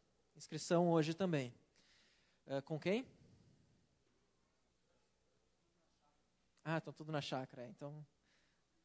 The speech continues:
se alguém quiser inscrever, tem o Ruben aí que ele vai indicar no final o que, que nós vamos fazer. <laughs>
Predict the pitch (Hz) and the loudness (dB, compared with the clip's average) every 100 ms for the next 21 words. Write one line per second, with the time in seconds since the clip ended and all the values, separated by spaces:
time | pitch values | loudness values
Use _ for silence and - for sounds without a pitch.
0 | _ _ - 175 190 196 175 175 185 190 | _ _ -2 -2 0 -2 2 2 4 0
1 | 175 - _ _ _ - - 147 143 160 | -6 -20 _ _ _ -14 -4 -2 2 4
2 | 180 185 - - - _ _ _ _ _ | 4 0 -6 -18 -20 _ _ _ _ _
3 | _ _ _ _ - 175 160 208 190 185 | _ _ _ _ 2 6 8 6 8 6
4 | 180 185 170 175 170 175 170 156 156 170 | 6 2 4 4 4 2 4 4 4 4
5 | 156 151 - 160 - 156 160 156 165 139 | 6 6 6 0 4 6 6 6 4 6
6 | 127 120 - - - - 170 - 151 | 4 2 0 -2 -4 -2 -4 -2 -10